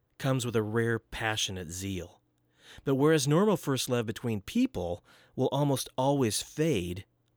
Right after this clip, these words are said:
the first love of Jesus, because we're indwelled with the Spirit of God, does not have to fade. The passionate first love Jesus is speaking of will be shown as a passion for knowing and understanding him better.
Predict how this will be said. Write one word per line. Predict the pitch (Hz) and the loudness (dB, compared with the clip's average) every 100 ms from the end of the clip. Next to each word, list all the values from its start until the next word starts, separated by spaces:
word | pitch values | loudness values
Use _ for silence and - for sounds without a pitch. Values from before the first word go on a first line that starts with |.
| _ _ - | _ _ -6
the | 123 | -6
first | - 185 180 | 0 2 2
love | 143 143 127 | 2 2 0
of | 98 | -4
Jesus, | - 190 208 95 90 - - - _ - | 0 2 2 0 -6 -8 -12 -20 _ -6
because | 135 170 156 131 - | -4 2 0 0 -2
we're | 135 | 0
indwelled | 131 120 107 107 139 151 | 2 2 2 4 4 4
with | 120 123 | 0 -2
the | 110 | 0
Spirit | - 135 139 127 | 0 0 0 0
of | 95 95 | -2 -4
God, | 110 110 92 92 - - | -2 -2 -4 -8 -14 -8
does | 120 117 | -2 0
not | 127 139 135 131 | 2 2 2 0
have | - 156 165 - | -4 -2 -2 -4
to | - | -10
fade. | - - 92 87 87 - _ _ _ _ _ - - - | -10 -6 -6 -6 -10 -14 _ _ _ _ _ -20 -20 -4
The | 123 | -2
passionate | - 151 175 170 160 139 | -2 -4 -2 2 2 0
first | - 151 160 - | -4 0 2 2
love | 135 135 127 | 2 4 4
Jesus | 110 127 123 - | 0 -2 -2 -4
is | 98 | -4
speaking | - - 131 - 95 | -4 0 -2 -2 -4
of | 92 98 | -4 -6
will | |
be | 98 101 | -4 -2
shown | - 139 135 131 | 0 0 0 -2
as | 107 | -4
a | |
passion | 104 - - 156 151 156 139 - - - - | -6 -10 -4 -2 -2 -2 -2 -4 -18 -20 -4
for | 147 | 2
knowing | 143 143 160 170 113 95 | 4 6 6 6 4 2
and | 98 | 0
understanding | 117 120 - - 147 151 135 98 | 0 0 -2 -2 0 2 2 0
him | 107 98 | -2 -2
better. | 101 120 87 - | 0 -2 -4 -10